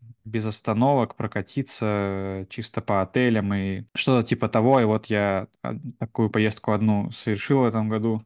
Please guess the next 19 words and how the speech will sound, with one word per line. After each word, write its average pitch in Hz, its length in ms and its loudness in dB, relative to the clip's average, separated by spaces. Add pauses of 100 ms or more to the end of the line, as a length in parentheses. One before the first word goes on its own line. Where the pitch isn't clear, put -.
(140)
причём 113 260 -2
по 117 100 2
Новгородской 113 520 0
области. 110 840 -2 (140)
Было 110 240 -2
прикольно, 110 680 0
по 101 100 -6
двести 104 280 -8
километров 107 320 -4
в 98 40 -10
день, 120 180 0
вот 107 100 -2 (100)
пять 104 260 -4
дней 107 160 -2
подряд 110 360 -2
ехал. 110 420 -4 (960)
Необычный 107 520 -2
был 107 160 0
опыт. 120 400 -2